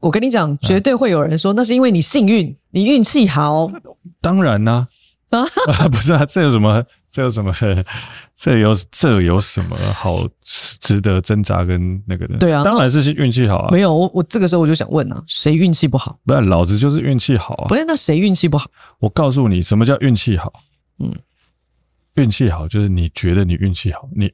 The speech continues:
Speaker 2: 运气就好。你如果觉得你运气不好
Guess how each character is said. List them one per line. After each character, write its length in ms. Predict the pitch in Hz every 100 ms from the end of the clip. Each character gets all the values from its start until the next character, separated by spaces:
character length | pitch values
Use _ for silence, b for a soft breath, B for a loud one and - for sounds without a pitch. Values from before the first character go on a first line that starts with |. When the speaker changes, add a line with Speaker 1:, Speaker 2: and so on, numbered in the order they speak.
| -
Speaker 2:
运 180 | 120
气 180 | 98 -
就 160 | 92 95
好。 220 | - - _ _ _ _ _ _ _ _ - - - _ _ _ _ _ _ _ _ _ - B B _ _ _ _ _ _ _
你 200 | 131 123
如 140 | 120
果 120 | 143
觉 160 | 117 117
得 100 | 117
你 160 | 98 -
运 180 | - 127
气 220 | 107 -
不 160 | 101 101
好 260 | - 107